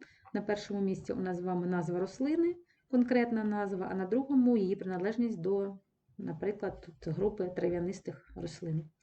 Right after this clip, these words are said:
Всі три слова пишуться через дефіс. Розглянемо інші варіанти. Позиція А неможливо через слово «кіносценарій»,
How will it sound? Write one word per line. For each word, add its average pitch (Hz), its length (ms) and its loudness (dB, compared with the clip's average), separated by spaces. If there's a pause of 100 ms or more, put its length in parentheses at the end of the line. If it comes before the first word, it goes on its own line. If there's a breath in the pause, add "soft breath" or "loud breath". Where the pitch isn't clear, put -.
(300 loud breath)
Всі - 160 2
три 220 120 2
слова 262 240 0
пишуться 226 300 -4
через 190 300 -2
дефіс. 160 380 -6
Розглянемо 214 580 2
інші 190 460 0
варіанти. 175 760 -4 (460 loud breath)
Позиція 233 500 0
А 277 60 6
неможливо 226 460 6
через 196 240 -2
слово 202 260 0
«кіносценарій», 180 840 0